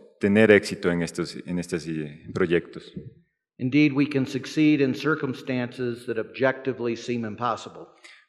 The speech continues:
Speaker 1: Podemos tener éxito bajo circunstancias que objetivamente pueden verse como imposibles.
Speaker 2: So I'll start with the story of the savings and loan debacle.
Speaker 1: Así que empezaré con la historia de la debacle de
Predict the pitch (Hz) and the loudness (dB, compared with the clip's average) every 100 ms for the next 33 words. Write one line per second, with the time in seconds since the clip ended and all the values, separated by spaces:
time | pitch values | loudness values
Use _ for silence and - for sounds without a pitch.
0 | _ 107 214 107 107 107 - 101 104 110 | _ 6 8 8 6 4 2 6 10 10
1 | 117 110 - 98 95 95 101 92 95 107 | 8 2 4 4 4 2 0 0 2 4
2 | 104 107 95 101 85 98 110 107 107 107 | 4 4 4 4 4 4 6 8 8 4
3 | 104 95 92 95 92 101 92 90 85 87 | 4 4 6 4 4 0 0 0 -2 0
4 | 113 92 78 - - - _ _ _ _ | 4 2 0 -8 -18 -20 _ _ _ _
5 | _ _ _ _ _ _ 151 143 143 - | _ _ _ _ _ _ 0 2 0 4
6 | 180 190 180 143 139 - 147 143 143 131 | 6 6 4 0 0 2 6 6 6 4
7 | 127 127 - 143 131 127 131 131 123 123 | 2 -4 -2 0 0 0 -4 -6 -6 -4
8 | 117 104 95 87 - 127 147 _ _ _ | -6 -8 -8 -10 -10 -16 -20 _ _ _
9 | 143 - 107 110 95 98 107 113 117 127 | -2 0 4 6 6 4 6 8 8 8
10 | 113 - 127 131 127 107 95 92 110 - | 6 8 10 12 12 12 10 10 8 8
11 | 110 110 85 101 98 92 95 | 8 8 6 6 8 8 4